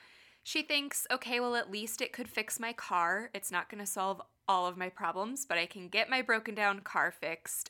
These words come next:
and I'm on it. I'm going to sell the most books." But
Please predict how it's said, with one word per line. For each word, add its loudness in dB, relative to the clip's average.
and -2
I'm 8
on 6
it. 0
I'm 0
going -8
to -6
sell -4
the -8
most -6
books." -6
But 6